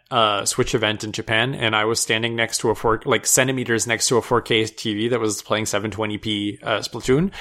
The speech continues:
I was like, "This looks like garbage." <laughs> Uh, uh, whereas, like, I, I guess the distance was better here at home where I couldn't really tell the difference. And, like,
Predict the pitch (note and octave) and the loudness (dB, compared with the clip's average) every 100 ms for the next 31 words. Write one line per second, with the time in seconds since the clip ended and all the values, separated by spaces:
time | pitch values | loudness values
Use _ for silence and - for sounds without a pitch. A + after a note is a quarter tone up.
0 | - - A#2 A2+ A#2+ - - C#3 - C#3 | -14 -4 2 4 4 4 4 4 2 4
1 | A#2 G#2+ G2+ - - - - - - - | 4 4 2 -4 -8 -8 -10 -10 -10 -4
2 | C3 B2 B2+ G2+ - - - - - - | 4 6 6 2 -4 -10 -16 -12 -10 -12
3 | - _ _ _ _ _ C#3+ C3+ B2+ C3+ | -14 _ _ _ _ _ 2 4 4 6
4 | C#3 C#3 C3 C3 B2 - C3+ C3 C3+ C#3 | 8 8 6 4 2 0 2 2 2 0
5 | C3 C3 - B2 G#2+ A2 - A#2+ D3 A#2+ | 2 2 2 0 2 2 2 0 0 2
6 | B2 A#2+ A#2+ B2 A2 A#2+ A#2 A#2 A#2 A2 | 4 4 4 4 2 2 2 2 2 2
7 | G#2+ B2 A2+ A2+ A2 G#2 G#2+ G#2+ G2 G#2 | 2 -2 0 2 2 2 0 0 0 0
8 | D3 C#3+ - - - - - B2+ B2+ B2+ | 2 0 -2 -8 -16 -8 0 2 4 2
9 | - | -6